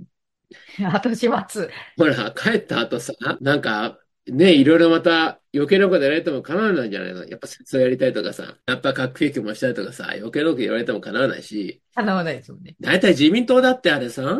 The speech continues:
Speaker 2: 岸信介とか大野万博とかがさ、満州から持って帰ったさ、裏金で作った政党よ。暮らしたのはあれアメリカよ。まあアメリカ帰るんだからそれ、えー、全部一度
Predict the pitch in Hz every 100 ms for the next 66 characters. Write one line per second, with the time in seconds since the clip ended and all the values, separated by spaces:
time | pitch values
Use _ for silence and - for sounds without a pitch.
0 | 359 - - 175 139 147 - 131 - -
1 | 170 110 175 - 107 - 104 101 92 -
2 | - - - - 226 190 156 135 123 113
3 | 113 165 147 139 120 - 98 - 104 123
4 | 123 139 170 170 170 - 180 - 95 -
5 | _ _ - 117 - 131 147 135 - -
6 | 175 180 170 123 104 101 98 101 127 147
7 | 180 127 - - _ - - 110 107 120
8 | 131 131 127 139 135 95 - - 92 -
9 | 107 107 - _ _ _ _ - 92 95
10 | 131 117 101 98 110 113 110 -